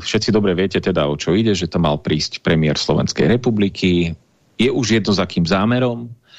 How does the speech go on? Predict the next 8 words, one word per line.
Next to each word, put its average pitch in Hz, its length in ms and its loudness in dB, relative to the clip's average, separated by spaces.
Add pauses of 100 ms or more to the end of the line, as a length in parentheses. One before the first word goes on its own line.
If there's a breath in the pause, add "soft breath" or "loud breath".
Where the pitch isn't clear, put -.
(340 loud breath)
lebo 98 320 0
niekomu 98 400 0
to 87 80 0
vadí, 107 480 0
tak 92 160 -4
tento 85 640 0 (180)
študent 107 540 0 (120)
sa 73 520 -2